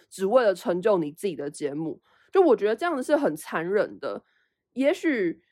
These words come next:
你不认识那个当事人，但是你既然都看过了他的故事，然后你还去录成 podcast，那你应该就可以感同身受他当时的痛苦是多巨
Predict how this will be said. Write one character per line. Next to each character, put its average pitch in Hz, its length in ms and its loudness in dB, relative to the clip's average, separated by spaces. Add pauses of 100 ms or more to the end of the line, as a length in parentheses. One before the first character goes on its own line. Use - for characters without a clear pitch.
(400)
你 220 200 -4
不 190 140 -4
认 262 300 4
识 254 160 -2
那 240 180 4
个 185 100 4
当 185 280 2
事 175 260 -6
人， 131 320 -8
但 320 100 4
是 339 120 -2
你 214 120 0
既 302 180 -6
然 202 200 0
都 226 100 -2
看 233 300 -4
过 220 180 4
了 160 80 6
他 208 220 -2
的 202 100 0
故 180 280 -4
事， 180 340 -6
然 160 80 -2
后 220 140 -2
你 202 160 -2
还 160 120 -6
去 175 140 -8
录 196 180 -2
成 170 200 -2
podcast， 175 480 -4
那 269 100 0
你 - 120 0
应 240 220 -6
该 240 140 2
就 233 140 -4
可 196 160 -2
以 190 80 -2
感 180 200 -2
同 165 220 -4
身 185 180 -2
受 202 220 4 (260)
他 233 160 -2
当 240 240 -2
时 175 200 -12
的 175 180 4
痛 202 240 2
苦 170 160 -6
是 202 140 -8
多 165 240 2
巨 170 260 -8